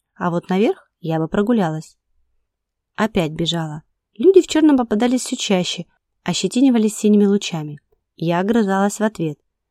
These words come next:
Догадавшись, что мои передвижения отслеживают, принялась стрелять по камерам в каждом из коридоров. Один раз выкинула пистолет, поняв, что скоро разрядится. Горящий индикатор на стволе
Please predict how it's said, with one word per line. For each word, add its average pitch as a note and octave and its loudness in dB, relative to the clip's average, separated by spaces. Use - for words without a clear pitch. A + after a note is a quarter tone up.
Догадавшись, G#3+ 2
что - -2
мои B3 2
передвижения A3+ 2
отслеживают, A3 0
принялась A#3+ 2
стрелять B3+ 0
по A#3 0
камерам A#3 0
в - -20
каждом G#3 0
из G3+ -4
коридоров. E3+ -4
Один F3 -2
раз C#4+ 0
выкинула A#3+ 2
пистолет, G#3+ -2
поняв, F3+ -2
что - -6
скоро F3+ -2
разрядится. E3+ -6
Горящий F3 -2
индикатор F3+ -2
на F3+ 0
стволе D#3+ -4